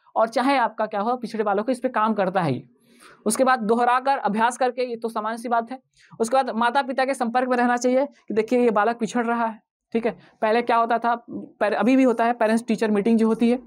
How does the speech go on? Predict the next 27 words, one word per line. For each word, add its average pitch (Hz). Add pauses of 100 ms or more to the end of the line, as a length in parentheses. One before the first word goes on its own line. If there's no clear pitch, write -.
(320)
ठीक, 269 (120)
पहले 214
अब -
अलग 214
से 233
होता 226
था, 233
पहले 226
टीचर 226
घर 233
जाते 240
थे, 262
अब 196
पेरेंट्स 196
आते 208
हैं 240
स्कूल। 220 (440)
तो 254 (420)
वो 247
जो 285 (600)
पेरेंट्स 240
टीचर 262
मीटिंग 240
है 262 (120)
उसमें 233
बताना 226
है 180